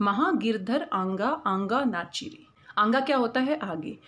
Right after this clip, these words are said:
मैं गिरधर के सामने, भगवान श्री कृष्ण के सामने क्या कर रही हूँ? नृत्य कर रही हूँ, नाच रही हूँ। और नाच नाच के उनको मैं क्या करना चाहती हूँ? रिझाना चाहती हूँ, प्रसन्न करना चाहती हूँ,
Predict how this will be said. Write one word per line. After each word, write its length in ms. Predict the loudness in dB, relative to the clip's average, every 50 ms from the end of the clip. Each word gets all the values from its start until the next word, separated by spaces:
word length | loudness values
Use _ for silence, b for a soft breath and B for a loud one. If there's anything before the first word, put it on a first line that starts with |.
| B B B
मैं 200 | 2 4 4 4
गिरधर 340 | 2 2 0 2 0 0 0
के 160 | 0 0 -2
सामने, 500 | -2 -2 -2 -4 -4 -2 -4 -4 -4 -6
भगवान 380 | -6 -6 -8 -2 0 2 2 2
श्री 200 | 2 2 0 -2
कृष्ण 360 | -2 -2 -2 0 2 0 0
के 120 | 0 -2 -4
सामने 440 | -4 -4 -4 -4 -4 -4 -4 -6
क्या 200 | -6 -4 -4 -4
कर 200 | -2 -2 -4 -6
रही 200 | -4 -4 -6 -2
हूँ? 220 | 0 0 2 2 2
नृत्य 340 | 0 -2 -6 -4 -2 -2 -2
कर 200 | -2 -4 -8 -6
रही 260 | -4 -6 -6 -6 -4
हूँ, 260 | -2 0 0 0 2
नाच 320 | 2 2 0 0 0 -2
रही 280 | -4 -6 -6 -6 -6 -8
हूँ। 120 | -8 -4
और 100 | -4 -4
नाच 340 | -2 0 0 0 0 2 0
नाच 320 | 0 -2 -2 -4 -6 -8 -8
के 140 | -8 -8
उनको 300 | -8 -8 -8 -8 -8 -8
मैं 120 | -8 -8 -6
क्या 160 | -4 -4 -4
करना 300 | -4 -4 -6 -6 -8 -8
चाहती 340 | -8 -8 -8 -8 -6 -4 -2
हूँ? 160 | 0 0 0
रिझाना 460 | -2 -4 -6 -6 -6 -4 -2 0 0
चाहती 380 | 0 -2 -4 -8 -8 -8 -6 -4
हूँ, 120 | -4 -4
प्रसन्न 400 | -4 -4 -8 -4 0 0 0 0
करना 280 | -2 -4 -8 -8 -10 -10
चाहती 360 | -8 -10 -10 -10 -10 -10 -10
हूँ, 140 | -10 -10